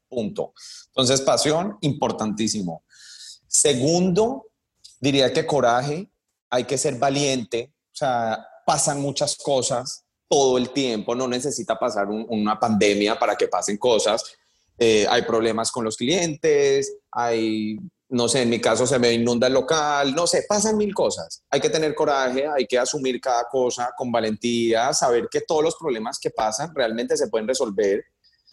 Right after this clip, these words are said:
Entonces yo siempre digo, no sé, hay veces me llaman los, mis empleados como muy estresados, yo, "Oigan, tranquilos, o sea, lo vamos a resolver". Nosotros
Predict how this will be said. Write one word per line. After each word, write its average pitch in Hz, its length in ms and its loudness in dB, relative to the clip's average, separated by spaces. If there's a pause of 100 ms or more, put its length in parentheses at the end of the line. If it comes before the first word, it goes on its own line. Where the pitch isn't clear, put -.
(120)
Entonces 135 280 0
yo 139 140 2
siempre 143 320 0
digo, 143 460 2
no 135 200 -2
sé, 131 100 0
hay 123 100 0
veces 120 200 0
me 139 140 -2
llaman 117 320 -2
los, 139 220 0
mis 120 260 -4
empleados 107 420 2
como 147 200 -2
muy 120 140 -4
estresados, 127 300 -6
yo, 117 120 2
"Oigan, 151 200 0
tranquilos, 127 800 -4
o - 20 -20
sea, 127 280 -2
lo 117 160 4
vamos 135 440 2
a 135 60 2
resolver". 110 540 2
Nosotros 104 420 -4